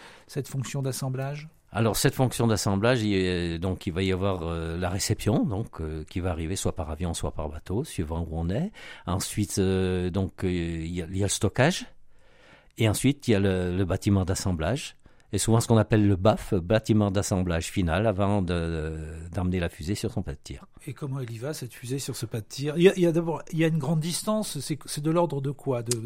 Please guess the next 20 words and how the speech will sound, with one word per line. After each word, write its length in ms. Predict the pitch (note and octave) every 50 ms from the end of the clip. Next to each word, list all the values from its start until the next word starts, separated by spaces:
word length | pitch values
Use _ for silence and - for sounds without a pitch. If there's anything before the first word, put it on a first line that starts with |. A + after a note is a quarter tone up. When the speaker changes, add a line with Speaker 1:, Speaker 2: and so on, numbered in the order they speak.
| A#2 A#2+
Speaker 2:
Oh, 140 | A2+ C3
ça 160 | C#3 - C#3+ B2
peut, 360 | - C#3 B2+ A2+ A2 A2+ G#2+
ça 160 | - - C3
peut 120 | - - B2 A2+ G#2+ G#2+ G#2+ G2 G2+
varier 400 | G2+ A2 G#2+ G#2+ G2+ G#2 G#2+ G2+
de 180 | F#2 F#2+ F#2+
que-, 160 | F#2+ - - G#2
euh, 500 | G#2 G2+ G2 G2 F#2+ F#2+ F#2+ F#2 F#2 F2+
deux, 280 | E2+ F2 G#2 G2+ G2
trois 180 | - - G2 F2+
kilomètres 480 | - G#2+ G2 F#2+ F#2+ G#2 C#3 - - G2+
à 160 | F#2 F#2 E2+
plusieurs 380 | - - A#2 A2+ A#2 A#2+ G#2+ -
kilomètres. 420 | - G#2 G2 G#2+ G2 D2+ D2 -
Speaker 1:
À 60 | C#3
plusieurs 400 | C3 - D#3+ D#3+ C#3+ F3 F3+ -
Speaker 2:
Oui, 60 | -
Speaker 1:
kilomètres, 340 | - E3 D#3+ D3+ D3 C#3+ C3+ G#2+
Speaker 2:
oui, 60 | A#2